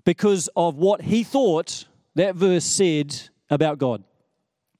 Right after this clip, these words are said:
Because like most other scholars of his day, when Luther looked at that phrase, "the righteousness of God," he interpreted it in a particular way. And he interpreted the righteousness of God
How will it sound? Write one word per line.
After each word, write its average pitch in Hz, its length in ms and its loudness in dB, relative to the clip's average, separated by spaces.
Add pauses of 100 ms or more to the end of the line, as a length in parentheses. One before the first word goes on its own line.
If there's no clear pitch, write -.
(800)
Because 185 200 0
like 233 160 2
most 269 320 0
other 202 480 0 (220)
scholars 202 520 0
of 170 80 -4
his 143 140 0
day, 147 340 0
when 165 160 0
Luther 214 300 0
looked 214 240 -2
at 170 80 -10
that 190 180 0
phrase, 180 640 0 (460)
"the 156 100 4
righteousness 175 840 -2
of 139 120 -4
God," 175 440 -2 (720)
he 208 240 0
interpreted 233 560 0
it 214 120 -4
in 214 120 0
a 190 40 -2
particular 202 440 -2
way. 226 260 0 (240)
And 202 140 0
he 214 40 0
interpreted 214 680 0
the 180 100 2
righteousness 233 600 -2
of 139 100 -8
God 151 380 0